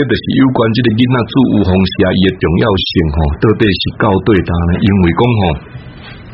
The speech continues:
这个世界无发生的代志，竟然发生伫咱台湾去感染着中国病毒武汉肺炎的囡仔的身躯顶。所以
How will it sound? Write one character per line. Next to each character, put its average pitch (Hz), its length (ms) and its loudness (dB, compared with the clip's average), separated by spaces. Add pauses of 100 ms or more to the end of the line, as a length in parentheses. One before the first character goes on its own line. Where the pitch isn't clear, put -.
(440)
这 - 560 -12
个 127 80 2
世 - 80 -4 (160)
界 - 80 -4
无 80 220 0 (180)
发 120 80 0
生 110 240 0
的 101 40 2 (120)
代 - 80 -2
志， 71 80 -4 (160)
竟 - 40 0 (120)
然 82 80 2
发 76 80 -4
生 107 140 -2 (100)
伫 80 60 -2 (100)
咱 - 0 - (160)
台 - 80 -2
湾 85 80 0 (240)
去 - 60 -10 (180)
感 - 40 -2 (120)
染 110 100 0
着 101 140 -2
中 95 80 0
国 101 160 2
病 90 160 0
毒 101 80 2
武 101 80 0 (160)
汉 - 0 - (160)
肺 - 60 -14 (180)
炎 90 80 2
的 85 160 0 (160)
囡 101 40 2 (120)
仔 110 80 0
的 90 80 0
身 - 120 -4 (200)
躯 - 20 -10 (220)
顶。 - 40 -2 (1080)
所 - 160 0
以 - 20 2